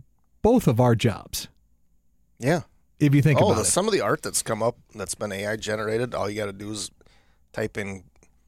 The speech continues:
Speaker 2: a description, and it's amazing. Like,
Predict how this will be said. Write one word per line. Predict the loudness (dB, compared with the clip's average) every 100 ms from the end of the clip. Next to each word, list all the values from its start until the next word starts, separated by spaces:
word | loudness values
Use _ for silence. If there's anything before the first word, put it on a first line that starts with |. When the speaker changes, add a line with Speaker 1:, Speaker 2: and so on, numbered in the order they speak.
| _ _ _ -16
Speaker 2:
a | -8
description, | -8 -4 -4 -4 -10 -12 -18 -18
and | -12 -12 -12 -12
it's | -6 -6
amazing. | -6 -8 -8 -8 -10 -14 -20 _ _ _ _ _ _ _ _ _ _ _ _
Like, | -6 -6